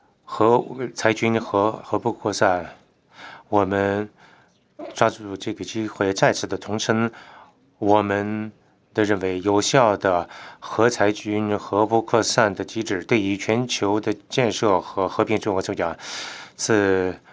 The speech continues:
我，我们现在就要庆祝核N P T的，的，呃，周年，所以各国应该在承诺对于，呃，核不扩散的，的承诺以及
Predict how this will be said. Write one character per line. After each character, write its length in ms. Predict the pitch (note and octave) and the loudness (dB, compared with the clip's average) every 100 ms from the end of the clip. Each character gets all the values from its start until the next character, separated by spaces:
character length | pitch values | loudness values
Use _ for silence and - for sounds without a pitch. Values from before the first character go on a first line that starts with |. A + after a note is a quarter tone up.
| - - | -14 -4
我， 200 | G#2 G#2+ _ - | -2 -4 _ 0
我 180 | A2 | 2
们 420 | G2+ G2+ G#2 G#2 G#2+ _ | 4 4 2 -2 -8 _
现 260 | - C3 G#2+ | 0 2 4
在 380 | A#2 G2 F2+ - - - _ - - | 4 4 0 -8 -18 -20 _ -20 -8
就 140 | - A#2 | 2 4
要 160 | G2+ | 4
庆 380 | F#2+ C3+ G#2+ G2 | 4 2 2 2
祝 320 | - G#2 F2 - - - | 2 2 2 -6 -20 -20
核 380 | - - A2+ A#2+ - - | -10 0 2 2 -2 -4
N 120 | B2 | -2
P 160 | A2 C3 | 0 -2
T 140 | - | 0
的， 140 | G#2+ G2+ | 0 2
的， 320 | F#2+ F2+ E2 - - - - _ - | 4 2 0 -14 -20 -20 -20 _ -4
呃， 420 | - G2 F#2 F2+ F2+ | 2 4 4 2 0
周 240 | - D3+ | 0 2
年， 300 | G#2 F#2 A#2+ - - | 2 0 -2 -8 -18
所 160 | - A#2 | -2 2
以 180 | A2 G2 | 4 4
各 180 | C#3 G#2 | 2 4
国 160 | G#2 | 2
应 140 | G#2+ A2+ | 2 4
该 140 | A2+ | 4
在 120 | A2 | 2
承 340 | G2+ - G#2+ D#3+ | -2 -4 -2 2
诺 280 | B2 F2+ - | 2 2 0
对 240 | A#2+ G#2+ | 4 4
于， 400 | F#2+ F#2 G2 A2+ - - - - | 4 2 2 2 0 -16 -20 -2
呃， 480 | G2 F#2+ F#2 F2+ F2+ - - _ | 2 4 4 2 -2 -8 -20 _
核 200 | - A2 | -2 0
不 80 | |
扩 120 | A#2+ B2+ | 4 4
散 120 | A2 | 4
的， 80 | G#2 | 0
的 140 | G2+ | -2
承 460 | - G2+ A#2 D3+ F3 | -2 0 2 2 4
诺 280 | E3+ G2 | 4 4
以 240 | G#2+ G#2 G2+ | 2 -4 -2
及 360 | - G#2 B2 | 0 0 0